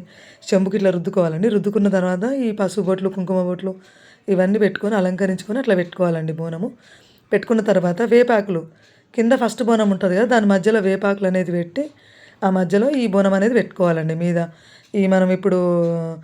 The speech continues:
బెల్లం చాక చేసినాం కదా, ఆ బోనం అనేది పెట్టుకొని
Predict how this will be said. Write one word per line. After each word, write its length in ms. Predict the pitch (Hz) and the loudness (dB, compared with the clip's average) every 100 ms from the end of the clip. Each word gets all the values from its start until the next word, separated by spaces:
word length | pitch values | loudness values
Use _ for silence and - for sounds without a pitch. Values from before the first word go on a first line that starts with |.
| - _ 190 | -20 _ 0
బెల్లం 280 | 196 214 208 | 4 4 2
చాక 200 | 214 208 | 0 0
చేసినాం 360 | 185 170 190 160 | -2 0 -4 -4
కదా, 240 | 156 202 - _ _ _ _ - | -4 -4 -8 _ _ _ _ -2
ఆ 80 | 208 | 0
బోనం 280 | 190 202 220 | 4 4 4
అనేది 200 | 233 208 | 2 2
పెట్టుకొని 520 | 180 - 185 170 262 | 0 -4 -4 -2 -4